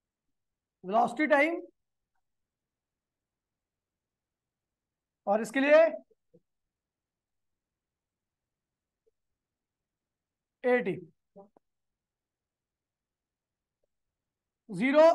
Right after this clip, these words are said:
ज़ीरो पे क्या आ रही है भैया? ज़ीरो। एक पर क्या आ रही है? दो पर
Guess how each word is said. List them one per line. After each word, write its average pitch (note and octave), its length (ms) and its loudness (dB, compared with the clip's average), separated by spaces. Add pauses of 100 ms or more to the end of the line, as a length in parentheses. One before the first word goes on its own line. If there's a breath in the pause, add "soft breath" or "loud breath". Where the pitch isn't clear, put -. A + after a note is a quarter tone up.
(120)
ज़ीरो C#4 180 -2
पे D#4 80 -2
क्या E4 140 4
आ E4+ 40 6
रही E4+ 80 4
है E4+ 60 0
भैया? C4+ 160 0 (920)
ज़ीरो। G#3 360 -8 (1400)
एक B3+ 220 -2
पर D4 120 4
क्या D#4+ 140 6
आ D#4+ 40 8
रही D#4+ 140 4
है? F4 180 4 (1900)
दो A#3 200 0
पर E4 360 2